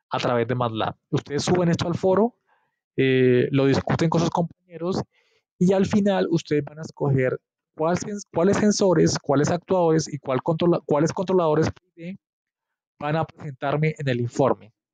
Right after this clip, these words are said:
Ustedes escogen u-, dentro de todos esos que han subido lo más apropiado,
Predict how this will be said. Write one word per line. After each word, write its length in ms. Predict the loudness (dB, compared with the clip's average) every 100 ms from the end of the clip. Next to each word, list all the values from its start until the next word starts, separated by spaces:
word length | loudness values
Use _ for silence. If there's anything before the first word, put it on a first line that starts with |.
| -6
Ustedes 360 | -6 -4 -4
escogen 400 | 0 2 4 2 -2 _ _ _ _ _ _ _ 2
u-, 260 | 2 2 -4 _ _ -8
dentro 440 | -2 -2 0 2 2
de 100 | 2
todos 240 | 2 2
esos 120 | 2
que 100 | 0
han 60 | 0
subido 520 | 4 4 6 6 6
lo 160 | 4 4
más 180 | 2
apropiado, 720 | 0 -4 _ -10 -4 0 0